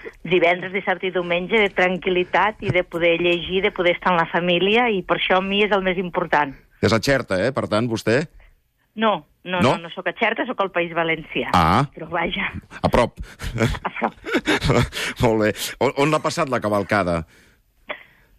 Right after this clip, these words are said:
Speaker 1: Ah, bueno, ahir vaig estar amb, amb família.
Speaker 2: Ah.
Speaker 1: Ahir vaig estar amb família, sí.
Speaker 2: Molt bé.
Speaker 1: Però, bueno, com que els meus fills
Speaker 2: Ja
Speaker 1: ja
Speaker 2: són
Speaker 1: són
Speaker 2: grans.
Speaker 1: grans,
Speaker 2: Sí.
Speaker 1: sí. I he anat molts anys a la cavalcada, però ara ja els meus fills són grans i això, per tant, ja no,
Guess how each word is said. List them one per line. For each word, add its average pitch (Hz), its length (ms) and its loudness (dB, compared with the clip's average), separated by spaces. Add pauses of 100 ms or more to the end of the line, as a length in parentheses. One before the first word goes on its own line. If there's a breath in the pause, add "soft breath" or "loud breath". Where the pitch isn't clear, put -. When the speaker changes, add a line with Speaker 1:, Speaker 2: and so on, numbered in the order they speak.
Speaker 1:
Ah, 180 300 2
bueno, 202 280 0
ahir 214 160 2
vaig 226 180 -2
estar 185 320 0 (320)
amb, 143 340 -10
amb 170 220 -4
família. 156 580 0 (100)
Speaker 2:
Ah. 170 300 4
Speaker 1:
Ahir 160 160 2
vaig 156 160 -4
estar 156 160 0
amb 151 120 -4
família, 131 580 0
sí. 127 120 2 (280)
Speaker 2:
Molt 76 260 2
bé. 67 160 2
Speaker 1:
Però, 156 160 0
bueno, 180 240 2
com 196 160 0
que 165 80 -2
els 180 140 -2
meus 202 240 0
fills 202 300 -2 (280 loud breath)
Speaker 2:
Ja - 80 2
Speaker 1:
ja - 60 4
Speaker 2:
són - 100 0
Speaker 1:
són - 160 2
Speaker 2:
grans. - 60 -2
Speaker 1:
grans, 202 420 -2
Speaker 2:
Sí. 85 220 -2 (160)
Speaker 1:
sí. 160 140 -4 (580 soft breath)
I 170 80 2
he 175 80 4
anat 208 200 2
molts 214 300 0
anys 226 180 -2
a 220 60 2
la 202 140 0
cavalcada, 202 580 0
però 190 220 0
ara 190 180 0
ja 185 220 2
els 190 100 -14
meus 180 160 -10
fills 185 180 -2
són 175 140 -6
grans 165 320 2
i 170 80 0
això, 165 300 2 (300)
per 156 140 -2
tant, 165 220 2
ja 160 160 -2
no, 143 280 -2